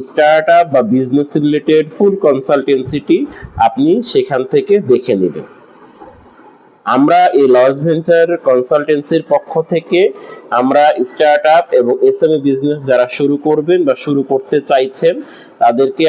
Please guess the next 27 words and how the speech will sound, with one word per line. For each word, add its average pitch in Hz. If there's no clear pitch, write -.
আমরা 127
কনসালটেন্সি 127
দিয়ে 120
আসি, -
যেন 143
আপনারা 143
সুন্দরভাবে 170
আপনাদের 131
স্টার্টআপ 147
বা 123
এসএমই 143
বিজনেসটি 131
শুরু 143
করতে 139
পারেন। 151
এজন্য 147
আমরা 135
এই 123
কনসালটেন্সি 135
সার্ভিসটি 127
প্রতিদিন 139
দিয়ে 156
থাকি, 175
অনলাইন 170
বা 139
অফলাইনে 147
আমা-, 117